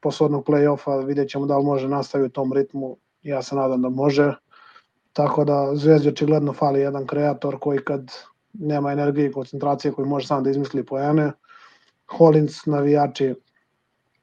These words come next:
očekuju od Hollinsa tako nešto, međutim, on nije taj tip igrača koji će sam sebi da kreira poene i da kreira poene za celu ekipu, tako da, eto, ja možda,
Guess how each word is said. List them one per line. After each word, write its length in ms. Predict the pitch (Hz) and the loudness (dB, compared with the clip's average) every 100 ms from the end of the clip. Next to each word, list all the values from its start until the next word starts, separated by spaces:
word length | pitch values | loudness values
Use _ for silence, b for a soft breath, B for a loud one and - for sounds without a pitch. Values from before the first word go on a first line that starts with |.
| _ _ _ - | _ _ _ -10
očekuju 520 | 131 151 139 147 131 | 0 2 4 6 4
od 120 | 123 | 2
Hollinsa 540 | - 143 139 123 127 127 - _ B B B B B _ - | 2 4 2 0 -4 -6 -12 _ B B B B B _ -8
tako 320 | 143 135 143 | -6 -4 -4
nešto, 300 | 147 139 139 | -2 -4 -2
međutim, 400 | 139 147 147 147 | 0 0 2 2
on 80 | 147 | 2
nije 200 | 143 123 | 0 0
taj 180 | 135 | -4
tip 200 | 131 135 | -4 -6
igrača 380 | 135 139 143 131 | -4 -2 -2 -2
koji 200 | 127 135 | -8 -8
će 80 | 127 | -6
sam 180 | - 127 | -4 -4
sebi 240 | 147 139 | -4 -4
da 120 | 131 | -4
kreira 380 | 131 143 143 135 | -2 0 2 0
poene 500 | 123 143 143 143 135 | -2 -2 0 0 -2
i 40 | 135 | -4
da 100 | 131 | -4
kreira 340 | 139 139 131 | -4 -4 -4
poene 320 | 131 135 135 | -4 -4 -4
za 100 | 123 | -6
celu 360 | 117 139 135 127 | -6 -4 -2 -4
ekipu, 500 | 117 143 143 147 143 - _ b b b b - | -4 -4 0 2 2 -4 _ b b b b -8
tako 320 | 147 135 143 | -6 -4 -2
da, 140 | 143 | -2
eto, 180 | 135 - | -2 -4
ja 120 | 135 | -4
možda, 520 | 139 139 135 135 131 | -2 -2 0 0 0